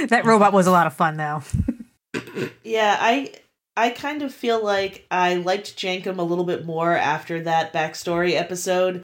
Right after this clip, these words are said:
Speaker 2: but then the last three episodes, he was so dialed up to eleven that I was like, "All right, <laughs> Jankum, Jesus Christ."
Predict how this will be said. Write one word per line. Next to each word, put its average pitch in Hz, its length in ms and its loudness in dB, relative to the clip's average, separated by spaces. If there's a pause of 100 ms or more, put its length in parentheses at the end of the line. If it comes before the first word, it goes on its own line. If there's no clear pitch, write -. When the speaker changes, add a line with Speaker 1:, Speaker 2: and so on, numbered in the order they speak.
(100)
Speaker 2:
but 175 160 -6
then 180 220 2
the 185 100 0
last 165 340 -2
three 170 200 -2
episodes, 175 600 -2
he 190 120 -6
was 165 220 -6
so 156 220 0
dialed 156 380 0
up 151 140 -2
to 165 160 -4
eleven 151 400 -2
that 160 100 -4
I 160 100 2
was 165 120 -2
like, 175 120 2
"All 175 200 4
right, - 200 0
<laughs> - 40 -4
Jankum, 131 440 -8
Jesus 151 440 -8
Christ." 143 600 -8